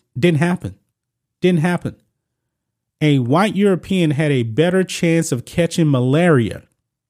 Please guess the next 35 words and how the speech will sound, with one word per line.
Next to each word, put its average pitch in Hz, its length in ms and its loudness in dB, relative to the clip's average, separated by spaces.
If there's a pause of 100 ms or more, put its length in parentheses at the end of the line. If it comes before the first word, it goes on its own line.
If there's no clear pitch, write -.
(720)
than 135 140 2
actually 156 280 -2
going 151 240 2
into 147 260 -2
the 120 100 -4
jungles 113 680 -2 (720)
and 131 140 0
capturing 143 380 -2
black 143 260 -2
people. - 320 -8 (840)
It 139 180 0
did 156 140 2
not 139 180 0
happen. 151 400 -4 (540)
They 143 100 2
were 170 120 2
actually 143 460 0
at 127 140 -4
the, 127 160 -2
uh, 117 120 -2
the 113 120 -6
ports. - 520 -2 (920)
The 127 80 0
other 147 160 0
black 147 260 0
tribes, 175 380 -4
they 147 100 0
were 139 100 0
actually, 139 440 -2
um, 123 320 -4 (920)
bringing 156 260 2
the 143 80 2
slaves 160 380 -2
over 175 160 0
there. 107 200 -4